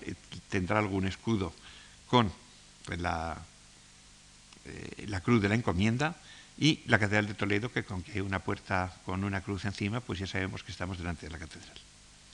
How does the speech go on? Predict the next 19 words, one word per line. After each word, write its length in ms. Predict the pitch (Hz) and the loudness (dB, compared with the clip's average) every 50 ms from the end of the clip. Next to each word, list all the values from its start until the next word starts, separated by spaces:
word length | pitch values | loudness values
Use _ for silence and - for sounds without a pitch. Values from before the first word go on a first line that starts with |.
| - - - - - - - - - - - - - - - - - - - - - | -20 -20 -20 -20 -20 -20 -18 -18 -20 -20 -20 -20 -20 -20 -20 -20 -20 -20 -20 -6 2
En 140 | - 123 127 | 6 6 8
el 100 | 123 131 | 10 10
Arenal 300 | 127 123 120 135 156 156 | 10 10 10 8 6 6
de 100 | 165 147 | 4 4
Sevilla, 500 | 156 143 131 123 117 123 147 175 185 185 - - - - | 4 6 6 4 4 4 2 2 2 -2 -8 -16 -4 2
que 80 | - 120 | 2 2
es 140 | 113 - | 4 4
una 160 | - 120 120 117 | 4 4 4 4
de 80 | 117 | 4
las 100 | 113 110 | 0 0
comedias 440 | - - 113 117 123 117 110 107 101 | 0 2 2 4 4 4 2 2 2
más 140 | 117 120 - | 0 0 0
intrincadas 840 | 113 104 - 113 107 101 - - 104 98 101 98 92 - - - - | 0 0 2 2 2 2 4 4 4 4 4 2 0 -2 -6 -10 -8
de 220 | - - 95 101 | -8 -2 0 2
Lope 320 | 95 101 113 110 - - 95 | 6 6 6 4 4 2 0
y 100 | 87 85 | 0 0
con 220 | - - 98 92 | 0 0 2 2
más 160 | 101 107 - | 2 0 0
personajes, 720 | - - 92 - - 90 87 90 92 - - - - - | -2 -6 -6 -4 0 2 2 2 2 0 -2 -4 -4 -8